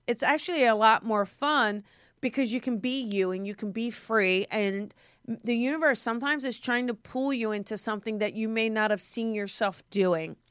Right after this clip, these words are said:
And it's important because you might be really, really good at it and didn't realize it if you hadn't been open to the opportunity.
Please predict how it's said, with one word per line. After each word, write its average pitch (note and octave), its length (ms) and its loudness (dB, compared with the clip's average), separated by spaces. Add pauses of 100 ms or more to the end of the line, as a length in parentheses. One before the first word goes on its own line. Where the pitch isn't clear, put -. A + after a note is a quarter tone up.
(140)
And G#3 400 2
it's G3+ 200 -2
important G#3 540 0
because G#3 380 -2 (260)
you A#3 160 0
might A#3+ 240 4
be A#3+ 120 0
really, A#3+ 480 4
really B3 340 2
good C4+ 260 4
at G#3+ 200 8
it G#3 120 0
and G3+ 120 -2
didn't A3 360 -2
realize A3 520 4
it F#3+ 200 -2 (180)
if A3+ 420 6 (280)
you A#3 100 0
hadn't G#3 360 -2
been G#3 260 -4
open A3 380 0
to G3+ 120 -6
the F#3 140 0
opportunity. E3+ 920 -6